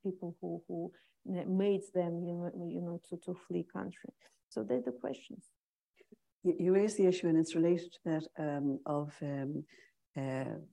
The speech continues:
Speaker 2: prosecution of, of those violating human rights. Um,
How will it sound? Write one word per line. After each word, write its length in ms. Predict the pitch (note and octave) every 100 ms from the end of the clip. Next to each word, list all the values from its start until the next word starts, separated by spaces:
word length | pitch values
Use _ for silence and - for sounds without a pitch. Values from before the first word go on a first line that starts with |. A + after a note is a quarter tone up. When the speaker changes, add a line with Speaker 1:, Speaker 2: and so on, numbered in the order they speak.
| _ _ - - _ _ _ -
Speaker 2:
prosecution 640 | D3 E3 - D#3+ - D3+
of, 160 | C#3+ -
of 120 | C#3 D3+
those 280 | D3 D3
violating 460 | - C#3 C#3+ C#3 C#3
human 240 | C#3+ C#3
rights. 420 | C#3 C3+ C3+ - -
Um, 320 | C#3+ C#3 C3